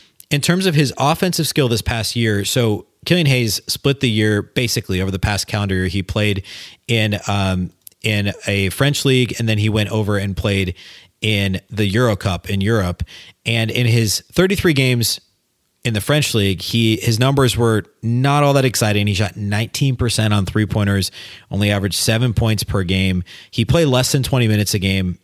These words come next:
and overall shot only forty-three percent from the field. But in his ten games with Ulm,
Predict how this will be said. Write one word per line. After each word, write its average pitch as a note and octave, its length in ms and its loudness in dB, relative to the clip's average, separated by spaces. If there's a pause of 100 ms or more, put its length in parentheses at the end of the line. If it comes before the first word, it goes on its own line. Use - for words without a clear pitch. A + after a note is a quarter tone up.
and G2+ 180 0
overall A2 320 2
shot G2+ 220 0
only G2 140 0
forty-three G#2+ 360 -2
percent F#2 260 -2
from F#2 80 -8
the E2 80 -4
field. F2+ 380 -2
But D3+ 180 2
in A2 80 0
his G#2 120 -2
ten D#3 220 -4
games C#3 260 2
with G#2 160 -2
Ulm, D3 260 2